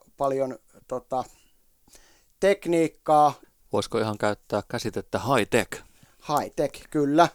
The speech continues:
Speaker 1: High tech laite.
Speaker 2: Hirveästi kiinnostaa myöskin se, että ennen vanhaa, kun ei varmaan ollut tällaisia hienoja laitteita, niin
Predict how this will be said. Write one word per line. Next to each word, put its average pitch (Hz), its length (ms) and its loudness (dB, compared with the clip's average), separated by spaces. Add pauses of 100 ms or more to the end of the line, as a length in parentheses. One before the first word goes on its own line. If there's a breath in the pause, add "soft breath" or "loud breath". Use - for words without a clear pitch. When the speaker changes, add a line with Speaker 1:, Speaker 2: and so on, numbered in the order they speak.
(260)
Speaker 1:
High 131 200 0
tech 175 160 -4 (120)
laite. 160 420 4 (1600 soft breath)
Speaker 2:
Hirveästi 110 320 6
kiinnostaa 104 400 0
myöskin 107 300 -4
se, 104 260 2
että 87 360 -2 (160)
ennen 98 240 -2
vanhaa, 85 320 -4
kun 90 140 -4
ei 87 80 0
varmaan 90 340 -2
ollut 95 300 -2
tällaisia 80 400 -6
hienoja 82 360 -6
laitteita, 82 500 -10
niin 80 300 -12